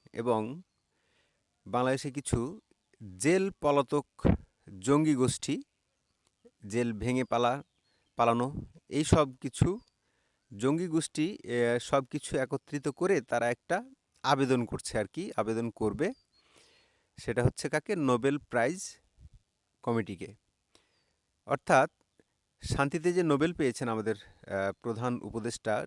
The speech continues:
ডক্টর মোহাম্মদ ইউনূস, এর বিরুদ্ধে তারা এই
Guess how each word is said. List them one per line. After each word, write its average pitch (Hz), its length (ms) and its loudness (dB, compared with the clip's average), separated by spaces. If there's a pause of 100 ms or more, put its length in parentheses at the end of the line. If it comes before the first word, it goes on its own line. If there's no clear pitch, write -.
ডক্টর 110 240 -4
মোহাম্মদ 104 300 -4
ইউনূস, 120 400 -4 (1300)
এর 175 180 6
বিরুদ্ধে 151 380 4
তারা 170 260 0 (1000)
এই 170 340 2